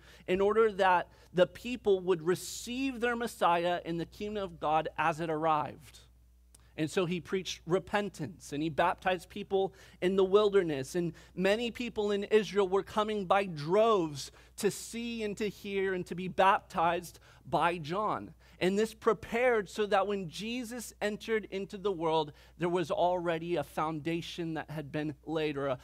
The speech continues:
a path, if you will, that had been cut. And so John the Baptist, it said in our text there,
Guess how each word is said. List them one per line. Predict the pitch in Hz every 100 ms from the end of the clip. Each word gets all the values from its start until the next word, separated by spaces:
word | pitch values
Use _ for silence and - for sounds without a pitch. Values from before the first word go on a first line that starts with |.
| - -
a | 139
path, | - - 175 180 - -
if | 165
you | 170
will, | 151 147 139
that | 151
had | 139 147
been | 143 135
cut. | - 160 131 - _ _ _ _ _ _ _ - - -
And | 170
so | - 208
John | 165 139 170 190 220 247
the | 240
Baptist, | 208 233 254 - 175 -
it | 180
said | - 233 220
in | 202
our | 190
text | 185 226 226 -
there, | 185